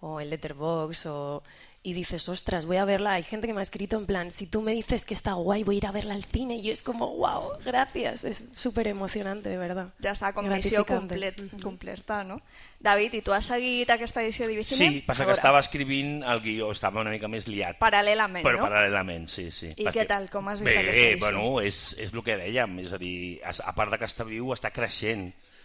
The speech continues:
Speaker 3: Llavors, el que es necessita és més suport. És a dir, lo gran que és el festival necessita suports del mateix tamany, perquè si no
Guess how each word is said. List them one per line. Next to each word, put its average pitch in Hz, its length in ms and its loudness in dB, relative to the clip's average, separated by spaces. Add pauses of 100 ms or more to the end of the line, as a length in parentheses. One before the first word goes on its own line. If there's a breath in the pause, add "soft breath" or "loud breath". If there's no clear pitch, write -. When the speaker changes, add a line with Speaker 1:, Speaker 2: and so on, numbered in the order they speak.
(380 loud breath)
Speaker 3:
Llavors, 85 320 0
el 110 100 -6
que 107 120 4
es 98 80 0
necessita 110 580 0
és 123 440 -2 (840)
més 131 220 2
suport. 76 440 -4 (360)
És - 80 -2
a 95 80 2
dir, 92 240 -8 (880 loud breath)
lo 117 320 -4
gran 127 420 2
que 110 300 0
és 98 120 -4
el 92 140 0
festival 107 720 -2 (300 loud breath)
necessita 98 480 -2 (320)
suports 101 500 -2
del 101 140 0
mateix 90 260 -4
tamany, 92 380 -2
perquè 87 160 -8
si - 100 -8
no 90 260 -6